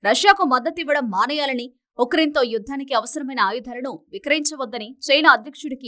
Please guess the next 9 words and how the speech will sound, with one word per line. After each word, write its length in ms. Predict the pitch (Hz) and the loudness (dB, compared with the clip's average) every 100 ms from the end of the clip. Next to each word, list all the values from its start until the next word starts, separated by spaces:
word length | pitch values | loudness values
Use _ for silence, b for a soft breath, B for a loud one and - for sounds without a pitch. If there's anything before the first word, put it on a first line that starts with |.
| 190 | -12
ఇప్పటికే 360 | - 247 233 220 _ _ _ | -10 -8 -8 -8 _ _ _
అమెరికా, 400 | 214 262 320 349 415 254 220 | 2 4 4 4 2 2 0
యూరోప్ల 340 | 277 294 277 240 | 0 0 -8 -8
నుంచి 200 | - 226 180 | -8 -8 -14
ఒత్తిడి 240 | - 269 190 | -10 -10 -10
ఉంది. 180 | 147 - _ _ _ | -16 -20 _ _ _
జిన్పింగ్ 460 | 196 277 294 320 285 | 2 2 2 -2 -2
ఈ 40 | 247 | -4
హెచ్చరికలను 500 | 202 311 302 294 | -2 -2 -4 -2